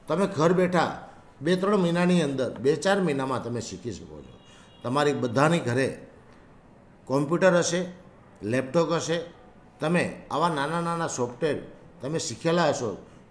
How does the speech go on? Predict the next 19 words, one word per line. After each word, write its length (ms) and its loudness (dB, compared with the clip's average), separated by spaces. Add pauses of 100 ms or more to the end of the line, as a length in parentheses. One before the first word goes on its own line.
તો 80 -6
ભવિષ્યમાં 600 -2
તમારી 280 -2
આજીવિકા 560 -2
પણ 160 -6
તમે 240 -8
ચલાવી 320 -8
શકો 360 -16
છો. 120 -20 (640)
એવું 220 6
જ 40 2
એક 140 8
સોફ્ટવેર 440 -2
છે 180 0
જેનું 260 -2
નામ 220 -4
છે 300 -6
Corel 340 0
Draw. 140 0